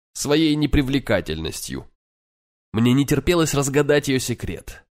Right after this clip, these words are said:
Я увлёкся и в какой-то момент слегка переусердствовал, лишь на мгновение. Поверьте, в моём признании нет ни капли бахвальства, потому как бедняжка,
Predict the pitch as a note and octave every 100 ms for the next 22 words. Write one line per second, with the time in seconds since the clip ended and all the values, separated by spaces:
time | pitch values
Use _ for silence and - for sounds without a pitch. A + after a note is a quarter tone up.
0 | _ _ _ _ _ _ _ F#2 G#2 A#2
1 | A#2 G3 - - C2+ - G2 C#3+ C#3 B2+
2 | D#3 D#3 - D3 - G#3+ G#3 F#3+ G3 F3
3 | - D3 G2+ - - E2 C2 - _ -
4 | D3+ G3 - F3 E3+ F#3 F3+ F#3 B2+ G2
5 | - - _ _ _ _ _ _ _ _
6 | _ - D3+ F#3 D3+ G#2+ F2+ F2 - _
7 | E2 C3 - D3+ C#3 C#3 D#3 D3 C3 C3+
8 | E3+ - - A#2+ - F2+ - - C3 B2
9 | B2+ G#2 C#2+ C2+ - A1+ - - _ _
10 | _ _ - G2+ G2+ G#2+ F2+ G#2 G#2 A2+
11 | - E2